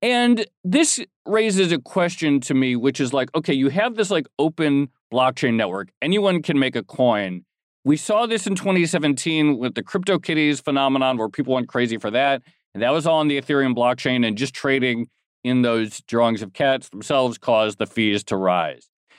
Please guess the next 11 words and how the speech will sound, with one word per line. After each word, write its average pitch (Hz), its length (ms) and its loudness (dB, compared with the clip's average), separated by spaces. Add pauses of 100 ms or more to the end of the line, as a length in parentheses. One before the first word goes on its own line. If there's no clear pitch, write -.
(280)
So 233 420 0 (360)
as 294 220 2
it 254 120 0
stands 214 360 0
right 180 240 2
now, 131 600 0 (220)
no 190 300 0
coin, 120 840 -2
Bitcoin, 135 640 0
Ethereum, 123 480 0
whatever, 110 440 0